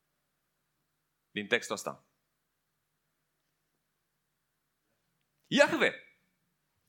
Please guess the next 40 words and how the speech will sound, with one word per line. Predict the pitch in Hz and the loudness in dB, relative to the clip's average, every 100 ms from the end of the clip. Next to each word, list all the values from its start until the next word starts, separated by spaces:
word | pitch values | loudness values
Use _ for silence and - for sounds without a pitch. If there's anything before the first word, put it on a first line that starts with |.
| 139 | 0
El | 302 | 0
este | 349 247 | 0 0
Domnul | 165 269 320 277 | 0 2 0 -4
pentru | 262 254 | -4 0
care | 247 | 0
trebuie | 262 262 | 0 -4
netezită. | 262 269 269 214 - - - - - | -6 -6 -4 -4 -4 -14 -20 -20 -4
Deci, | 220 214 | -2 0
în | 220 | 0
mod | 233 240 | 0 -2
clar, | - 320 349 262 | 0 2 2 0
tot | 254 208 | -2 -4
și | 180 | -2
dacă | 160 156 | 0 0
citiți | 156 156 202 - | 0 -6 -8 -6
tot, | 185 180 | -6 -4
uh, | 175 160 | -4 -2
Isaia | 143 185 160 | 2 2 2
patruzeci | 165 160 139 165 - 143 135 123 120 - | 0 -4 -4 -4 -4 -4 -4 -4 -8 -10
până | 147 | -2
la | 139 | 0
patruzeci, | 131 - 147 131 - 160 | 0 -2 -2 -2 -10 -8
până | 143 | -4
la | 123 | -4
cincizeci | 156 131 127 | -2 -4 -4
și | |
cinci, | 214 139 - - - - | -6 -8 -14 -20 -20 -2
e | 175 | 0
plină | 170 - 330 320 220 | 0 0 0 2 4
de | 180 | 4
asemenea | 160 220 208 | 4 0 2
afirmații | 190 175 120 101 139 233 - _ _ _ _ _ _ _ _ _ _ | 0 0 0 0 -2 -10 -12 _ _ _ _ _ _ _ _ _ _
cu | 175 | 2
referire | 180 156 226 214 | 2 2 2 4
la | 156 - | 4 2
Dumnezeul | 165 160 190 247 | 0 2 2 0
lui | 285 | 0
Israel, | 277 160 139 165 - | 0 2 2 0 -4
singurul | - - 262 339 349 359 | -6 0 2 2 2 0
Dumnezeu, | 311 277 104 98 165 | 0 -2 -2 -2 -4